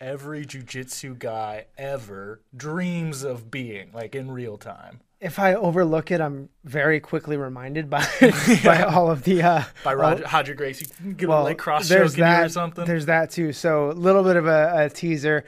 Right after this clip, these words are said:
Speaker 2: We have some cool rolling content, uh, between me and Roger coming out later. And, uh, one thing he told me in the roll, and then I think Roger's father also told me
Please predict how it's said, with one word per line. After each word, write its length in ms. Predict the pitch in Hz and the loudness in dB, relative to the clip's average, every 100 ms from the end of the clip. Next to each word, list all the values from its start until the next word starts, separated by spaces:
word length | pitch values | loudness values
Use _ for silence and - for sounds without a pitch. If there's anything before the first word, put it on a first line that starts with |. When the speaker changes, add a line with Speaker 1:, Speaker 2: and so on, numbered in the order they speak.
| - - - | -12 -14 -6
Speaker 2:
We 100 | 151 | 2
have 200 | 160 143 | 2 2
some 120 | 156 | -4
cool 380 | - 160 156 143 | -6 -2 0 0
rolling 480 | 151 165 160 151 135 | 0 0 0 -4 -6
content, 600 | 156 143 135 143 139 147 | -4 -4 -4 -6 -6 -8
uh, 180 | 143 131 | -6 -4
between 460 | 135 147 139 131 135 | -4 -6 -8 -8 -10
me 200 | 147 143 | -6 -6
and 100 | 131 | -4
Roger 300 | 135 131 131 | -4 -4 -8
coming 200 | 139 131 | -10 -10
out 140 | 131 | -8
later. 260 | 135 135 131 | -8 -6 -8
And, 200 | 131 127 | -8 -8
uh, 160 | 127 127 _ _ _ | -8 -8 _ _ _
one 200 | 143 147 | -10 -8
thing 200 | 151 147 | -6 -6
he 120 | 143 | -8
told 240 | 135 151 147 | -6 -4 -4
me 100 | 139 | -6
in 80 | |
the 100 | 135 | -6
roll, 380 | 127 139 135 131 | -4 -2 -2 -4
and 120 | - | -8
then 100 | 139 | -8
I 40 | 131 | -8
think 300 | - 135 - - _ _ - | -8 -10 -12 -20 _ _ -8
Roger's 220 | 135 127 | -8 -6
father 380 | - 165 151 143 | 0 2 2 0
also 260 | 147 131 139 | -2 -4 -6
told 220 | 147 139 | -6 -6
me 260 | 139 131 | -8 -12